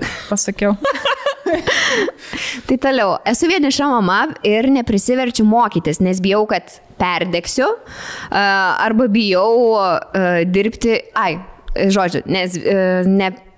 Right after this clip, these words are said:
Speaker 2: esu vieniša mama, neprisiverčiu mokytis, e, universitete,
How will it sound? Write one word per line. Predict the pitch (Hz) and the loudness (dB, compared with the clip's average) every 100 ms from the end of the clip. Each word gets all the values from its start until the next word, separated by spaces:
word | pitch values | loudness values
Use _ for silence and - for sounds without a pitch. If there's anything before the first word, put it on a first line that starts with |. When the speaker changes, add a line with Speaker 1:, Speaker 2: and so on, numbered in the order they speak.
| - | -4
Speaker 2:
esu | 320 285 | 0 0
vieniša | 247 208 202 | 0 0 2
mama, | 147 202 381 | 2 2 0
neprisiverčiu | 311 240 226 220 196 - 180 | 0 -2 0 0 -2 0 2
mokytis, | 175 185 247 320 392 - | 2 2 0 0 0 -2
e, | - 233 233 | -4 -2 0
universitete, | 202 220 185 185 - 247 339 | 2 2 2 -2 -2 -2 0